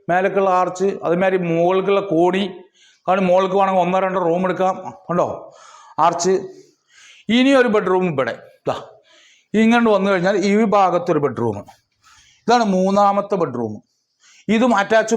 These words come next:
ബാത്റൂമോട് കൂടിയിട്ടുള്ള ആണ് കേട്ടോ. അറ്റാച്ച് ബാത്റൂമോട് കൂടിയിട്ട് ഉള്ള നല്ല ഒരു ബെഡ്റൂമാണ്. അപ്പം മൂന്ന് ബെഡ്റൂം കണ്ടു. കണ്ടില്ലേ ഹബീബിങ്ങൾ നിങ്ങൾ? സൗകര്യങ്ങൾ ഏറെയാണ്.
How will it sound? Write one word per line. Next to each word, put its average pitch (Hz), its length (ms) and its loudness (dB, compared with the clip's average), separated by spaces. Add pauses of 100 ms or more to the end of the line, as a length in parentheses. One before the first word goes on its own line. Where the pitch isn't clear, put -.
ബാത്റൂമോട് 220 580 0 (100)
കൂടിയിട്ടുള്ള 185 540 2 (360)
ആണ് 120 180 -4
കേട്ടോ. 156 220 -2 (880)
അറ്റാച്ച് 196 320 0 (100)
ബാത്റൂമോട് 190 600 2 (100)
കൂടിയിട്ട് 165 440 0 (240)
ഉള്ള 156 140 2 (640)
നല്ല 196 300 2 (160)
ഒരു 160 100 0 (280)
ബെഡ്റൂമാണ്. 131 480 -2 (720)
അപ്പം 190 180 0 (120)
മൂന്ന് 214 320 2 (100)
ബെഡ്റൂം 185 420 0 (100)
കണ്ടു. 127 220 -4 (840)
കണ്ടില്ലേ 180 320 0
ഹബീബിങ്ങൾ 180 440 0
നിങ്ങൾ? 185 160 0 (680)
സൗകര്യങ്ങൾ 180 680 0 (240)
ഏറെയാണ്. 185 440 2